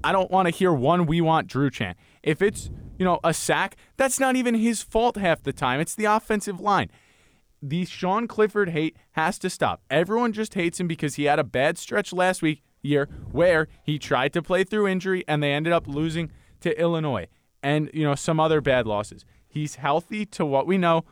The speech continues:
Uh, right now, Franklin said the other day it's the healthiest he's been at this point in the season in his entire career. Whatever, I'm not gonna get into what Franklin's saying. It could be a smokescreen. Everyone needs to go in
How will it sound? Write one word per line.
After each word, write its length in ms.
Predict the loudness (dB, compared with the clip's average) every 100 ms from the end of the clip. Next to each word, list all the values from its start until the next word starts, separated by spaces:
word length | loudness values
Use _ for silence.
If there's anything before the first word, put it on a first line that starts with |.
| _ -8
Uh, 200 | 0 0 -2 _
right 320 | -4 0 0
now, 340 | 2 2 2 0 _ _ _
Franklin 480 | -10 -2 0 0 -2
said 180 | 0 0
the 100 | 2
other 140 | 2
day 160 | 2 0
it's 120 | 0
the 80 | -2
healthiest 460 | 0 0 0 -4 -2
he's 160 | -6 -2
been 160 | 0
at 100 | 0
this 160 | -4 -6
point 220 | -4 -4
in 40 | -4
the 60 |
season 440 | -6 -2 -2 -2 -4 _
in 140 | -6 -2
his 160 | -2
entire 360 | -4 -2 -2 -2
career. 360 | -2 -2 0 -2 -6 _ _ _ _ _ _ _
Whatever, 440 | -2 2 2 2 0
I'm 200 | 0 0
not 180 | 0 0
gonna 160 | -2
get 180 | -2 -2
into 240 | -4 -4
what 160 | -4 -6
Franklin's 440 | -6 -8 -6 -8 -6
saying. 280 | -4 -2
It 100 | -4
could 140 | -6 -6
be 100 | -6
a 40 |
smokescreen. 540 | -6 -6 -6 -8 -18 -20 _ _ _ _ _ _ _ _ -16 -2
Everyone 540 | 0 0 0 0 0
needs 260 | 0 -2 -4
to 80 | 0
go 160 | 2
in 200 | 2 -2